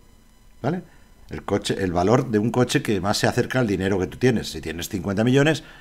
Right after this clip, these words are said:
pues entonces sí, ¿vale? <coughs> Y además esto es seguro, porque es mejor ir comprando uno a uno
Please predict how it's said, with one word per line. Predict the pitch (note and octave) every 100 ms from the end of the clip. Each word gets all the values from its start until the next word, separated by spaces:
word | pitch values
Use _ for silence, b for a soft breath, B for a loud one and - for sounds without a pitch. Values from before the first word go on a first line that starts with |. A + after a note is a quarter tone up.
| B B
pues | - D#2
entonces | D#2 F#2 B2 -
sí, | F#2+ - - b b b b b -
¿vale? | A2 - b b b - - -
<coughs> | - - G3 B2 -
Y | G#2
además | A#2+ D#3+ D3
esto | - F3
es | -
seguro, | C#3 D#3+ B2 - - - - - _ _ - B B B B
porque | - F2+
es | C#3
mejor | D3+ D3 C#3+
ir |
comprando | - A#2+ B2+ A#2+ F#2+
uno | A#2+ A#2+
a | G2
uno | G#2 F2+ F#2+